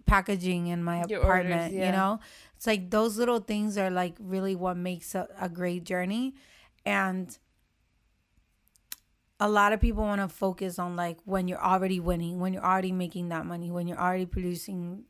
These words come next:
Speaker 1: like, a lot. And I think that that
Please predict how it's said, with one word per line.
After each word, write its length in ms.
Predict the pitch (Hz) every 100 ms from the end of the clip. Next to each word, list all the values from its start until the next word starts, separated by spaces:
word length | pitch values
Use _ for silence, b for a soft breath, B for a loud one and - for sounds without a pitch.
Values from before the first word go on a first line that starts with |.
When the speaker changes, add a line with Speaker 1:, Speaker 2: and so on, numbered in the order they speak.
| _
Speaker 1:
like, 240 | 175 170 - 196 190
a 120 | - 180
lot. 420 | 175 160 - - b b b b b b -
And 680 | 202 190 190 190 185 208 226 - _ _ _ _ _ _ _ _ _ _
I 160 | 196 190
think 500 | - 220 226 233 - _
that 640 | 180 180 196 185 180 - -
that 420 | 180 190 196